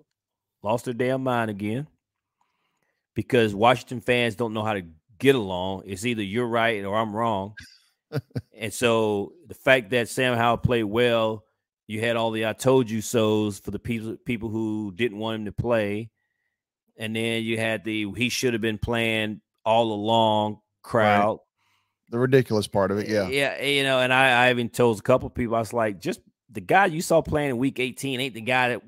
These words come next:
Speaker 1: w-, would have been playing in week five," right? I mean,
Speaker 2: Correct.
Speaker 1: there's a reason that he sat and learned over the course of the season.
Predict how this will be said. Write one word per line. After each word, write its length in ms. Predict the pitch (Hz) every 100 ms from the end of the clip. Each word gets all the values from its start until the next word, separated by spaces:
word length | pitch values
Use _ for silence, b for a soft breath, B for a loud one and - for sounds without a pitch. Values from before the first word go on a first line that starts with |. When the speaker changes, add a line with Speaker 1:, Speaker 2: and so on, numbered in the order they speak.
| 139
Speaker 1:
w-, 180 | 117 110
would 140 | 101 113
have 80 | 107
been 120 | 101
playing 280 | 120 117 104
in 80 |
week 200 | 98 101
five," 380 | - 101 85 71 - _ _ _ _ _ _
right? 220 | - 101 -
I 40 |
mean, 80 | 92
Speaker 2:
Correct. 100 | 117
Speaker 1:
there's 160 | 147 151
a 80 | 131
reason 400 | 127 160 143 127
that 160 | 117
he 180 | 107 123
sat 540 | - - - 127 123 - _ _ _ -
and 100 | 110
learned 400 | 98 120 127 120
over 80 | 113
the 60 | 104
course 360 | - 123 104
of 80 | 104
the 80 | 92
season. 460 | - 135 110 76